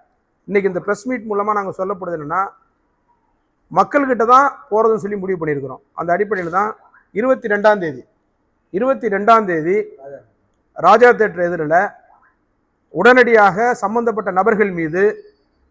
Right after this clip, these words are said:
இவருடைய சொத்தை அபகரிக்கிற எண்ணத்தோடு செயல்படுகிற இந்த நபர்கள் மீது, மிரட்டப்பட்ட நபர்கள் மீது உடனடியாக எஃப் ஐ ஆர் பதிவு செய்யப்பட வேண்டும் என்ற அடிப்படையில அதை நோக்கிய ஒரு ஆர்ப்பாட்டம் என்பது நடக்குது.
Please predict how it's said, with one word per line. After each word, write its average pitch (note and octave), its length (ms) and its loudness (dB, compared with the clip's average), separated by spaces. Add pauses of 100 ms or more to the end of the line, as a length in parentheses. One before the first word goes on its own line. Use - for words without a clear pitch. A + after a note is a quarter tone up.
(100)
இவருடைய G3 340 -2
சொத்தை A#3+ 360 2 (1600)
அபகரிக்கிற B3 480 4 (200)
எண்ணத்தோடு A#3+ 440 4 (120)
செயல்படுகிற G#3+ 460 2 (140)
இந்த E3+ 180 -6
நபர்கள் G3+ 380 -2
மீது, F3 160 -6 (100)
மிரட்டப்பட்ட G#3 480 -6 (100)
நபர்கள் F3+ 360 -8
மீது D#3+ 220 -2 (840)
உடனடியாக G#3 680 2 (160)
எஃப் F#3+ 140 -4
ஐ G#3+ 100 0
ஆர் G#3 160 2
பதிவு F#3+ 240 -6
செய்யப்பட E3+ 320 -6 (100)
வேண்டும் E3+ 320 0 (720)
என்ற F3 100 -6 (100)
அடிப்படையில F#3 420 -2 (640)
அதை D#3+ 200 -4
நோக்கிய F#3+ 380 -8
ஒரு D#3+ 160 -2
ஆர்ப்பாட்டம் F3 380 -2
என்பது D3+ 240 -8
நடக்குது. C3 300 -12